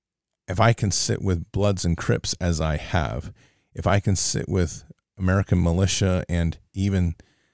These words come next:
at one story, another night, I'll tell it, a very, very radicalized leftist group that joined us in a militia meeting, which was insane. And we brought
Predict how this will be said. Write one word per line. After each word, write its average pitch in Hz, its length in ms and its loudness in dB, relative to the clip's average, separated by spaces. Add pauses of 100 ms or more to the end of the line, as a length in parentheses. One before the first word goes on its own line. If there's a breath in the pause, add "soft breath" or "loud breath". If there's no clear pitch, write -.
(240 soft breath)
at 76 120 0
one 92 240 4
story, 82 400 0
another 85 260 2
night, 80 420 0
I'll 82 120 -6
tell 80 320 -2
it, 73 200 -6
a 87 60 -4
very, 92 400 0
very 82 460 2
radicalized 82 1120 -2
leftist 98 720 -2
group 80 300 0
that 78 140 -2
joined 87 400 0
us 87 220 -4
in 92 260 -2 (800 soft breath)
a 82 400 0 (500)
militia 85 840 0 (120)
meeting, 82 500 2 (120)
which - 200 -4
was 78 160 -2
insane. 80 640 0 (720)
And 85 180 0
we 120 140 2
brought 101 360 0